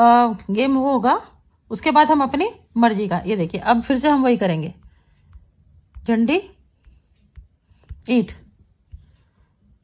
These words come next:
और आप देखिए कमाल। आपने वीडियो को पूरा देखा, इसके लिए आपका धन्यवाद कहते हैं।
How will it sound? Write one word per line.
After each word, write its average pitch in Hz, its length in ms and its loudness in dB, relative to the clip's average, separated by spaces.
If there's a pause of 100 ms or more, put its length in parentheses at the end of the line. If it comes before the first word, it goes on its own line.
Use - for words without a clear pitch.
(100)
और 233 160 4
आप 214 100 0
देखिए 185 340 -4
कमाल। 180 320 -2 (3750)
आपने 302 320 0
वीडियो 302 260 0
को 339 140 0
पूरा 285 260 2
देखा, 262 320 2
इसके 262 280 -4
लिए 262 100 0
आपका 254 260 2
धन्यवाद 233 440 0
कहते 233 280 -2
हैं। 311 140 -6